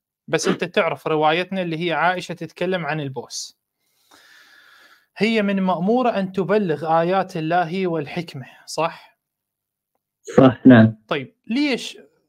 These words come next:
Speaker 1: ضربت بقيد أن لا تخضع بالقول؟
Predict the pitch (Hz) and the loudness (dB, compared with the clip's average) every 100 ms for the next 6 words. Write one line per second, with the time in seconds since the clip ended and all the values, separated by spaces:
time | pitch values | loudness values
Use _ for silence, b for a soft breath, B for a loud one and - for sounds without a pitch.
0 | _ _ _ _ _ 170 156 196 180 170 | _ _ _ _ _ -6 -2 0 -2 -4
1 | 170 156 156 156 175 - - - 156 165 | -8 -6 -6 -4 4 4 4 -4 -2 -2
2 | 160 - 160 147 143 131 135 135 131 123 | -2 -6 -10 -4 -4 -4 -8 -6 -8 -8
3 | 120 | -14